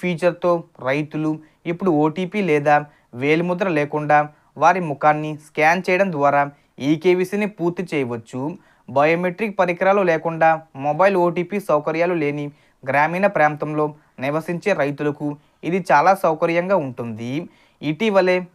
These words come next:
బీహార్లోని బాగల్పూర్లో జరిగిన ఓ కార్యక్రమంలో ప్రధాని నరేంద్ర మోడీ పీఎం కిసాన్ పథకం పంతొమ్మిదో విడత విడుదల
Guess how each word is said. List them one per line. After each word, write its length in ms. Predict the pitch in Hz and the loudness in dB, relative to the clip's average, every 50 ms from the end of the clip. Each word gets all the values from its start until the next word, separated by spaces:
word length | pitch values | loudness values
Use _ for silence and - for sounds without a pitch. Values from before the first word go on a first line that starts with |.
| 139 | -6
బీహార్లోని 640 | 139 147 147 156 165 165 170 170 175 170 170 170 170 170 - _ _ _ _ - 123 131 | -4 -2 2 4 4 4 4 4 2 2 2 -2 -8 -10 -12 _ _ _ _ -2 2 4
బాగల్పూర్లో 640 | 143 151 156 185 185 175 - 180 175 175 185 202 190 165 156 | 4 4 6 4 2 2 0 -2 0 0 0 0 -2 0 -2
జరిగిన 300 | 143 147 143 151 151 156 151 147 147 _ - 160 | -2 -2 -2 -2 -2 -2 -2 -4 -6 _ -4 0
ఓ 60 | 180 185 180 - | 0 0 2 4
కార్యక్రమంలో 640 | 151 147 156 165 156 160 151 147 147 147 147 147 147 147 147 - _ _ _ - | 4 4 4 2 0 0 -2 0 -2 -2 -2 -2 -4 -4 -6 -10 _ _ _ -6
ప్రధాని 300 | 135 139 139 160 170 190 196 185 | -4 -2 0 0 0 2 2 2
నరేంద్ర 320 | 156 156 160 170 185 185 165 147 | 2 2 2 0 -2 -2 0 -2
మోడీ 220 | 147 147 147 147 147 147 _ _ _ _ - | -4 -2 -4 -4 -6 -8 _ _ _ _ -6
పీఎం 300 | 156 156 165 180 190 196 190 | -4 -2 0 0 0 0 0
కిసాన్ 260 | 190 185 - 208 208 202 - | -2 0 0 0 0 0 0
పథకం 320 | 160 147 147 143 - 147 151 147 - _ _ _ - 143 | 0 0 0 0 -2 -6 -6 -8 -14 _ _ _ -4 -2
పంతొమ్మిదో 400 | 147 151 151 175 170 175 190 190 190 | -2 -2 0 -2 -2 2 2 2 2
విడత 200 | 196 196 202 220 196 175 | 0 0 0 -2 -2 -2
విడుదల 300 | 165 165 160 180 180 | -4 -4 -2 -2 -2